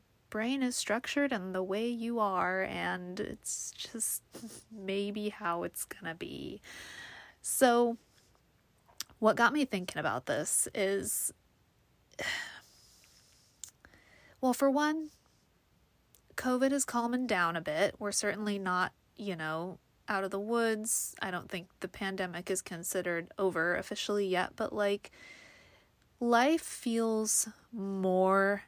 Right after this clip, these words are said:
normal recently than it has in a long time. Um, a lot of the mask mandates, at least where I'm at, are being dropped. I think at my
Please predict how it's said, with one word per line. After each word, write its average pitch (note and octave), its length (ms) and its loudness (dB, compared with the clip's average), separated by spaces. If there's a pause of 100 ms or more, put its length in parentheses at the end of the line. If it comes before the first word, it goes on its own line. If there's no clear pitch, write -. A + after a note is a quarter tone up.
normal E3 880 0 (360)
recently D3+ 880 -4
than D#3+ 200 -10
it E3+ 120 -6
has D#3 400 -2
in E3 100 -6
a D#3 100 -2
long D3 500 -2
time. - 520 -8 (840)
Um, E3 580 0 (580)
a G3+ 80 2
lot E3+ 200 4
of F3 120 0
the F#3 100 -2
mask F#3 440 0
mandates, F3+ 500 -2
at - 80 -2
least E3+ 240 -2
where E3+ 100 2
I'm E3 280 0
at, D#3 300 -2
are E3 140 -2
being D#3 720 -8 (420)
dropped. D#3 800 0
I F#3 120 -6
think - 580 -10 (240)
at F3+ 160 -2
my D#3+ 540 -2